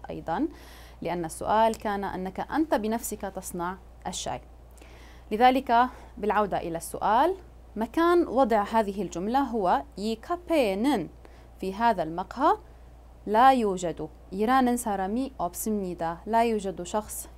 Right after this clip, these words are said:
يعمل. لماذا؟ إذا قرأنا الجملة التالية، 손님이 마시고 싶은 차를 준비해서 마시고, 컵도 직접 씻습니다. الكلمة ال-،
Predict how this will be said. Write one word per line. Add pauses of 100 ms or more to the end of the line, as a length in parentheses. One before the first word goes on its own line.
يعمل.
لماذا؟
إذا
قرأنا
الجملة
التالية،
손님이
마시고
싶은
차를 (380)
준비해서
마시고, (280)
컵도
직접 (340)
씻습니다. (200)
الكلمة
ال-،